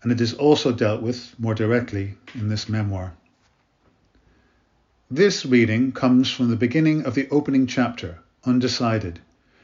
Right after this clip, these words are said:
which deals with the death in twenty twenty of an old friend whom I hadn't seen for years.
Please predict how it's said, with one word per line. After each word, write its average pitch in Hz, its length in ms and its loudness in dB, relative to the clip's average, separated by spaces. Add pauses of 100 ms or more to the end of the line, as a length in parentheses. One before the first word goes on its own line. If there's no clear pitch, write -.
(120)
which - 260 -10
deals 147 340 4
with 127 140 -4
the 127 80 -2
death 139 500 0
in 117 100 -2
twenty 131 320 0
twenty 107 520 -2 (500)
of 113 80 -4
an 120 140 -2
old 135 260 0
friend 110 360 0
whom 110 160 0
I 104 40 -2
hadn't 113 340 -2
seen 107 340 -2
for 107 100 -10
years. 98 580 -8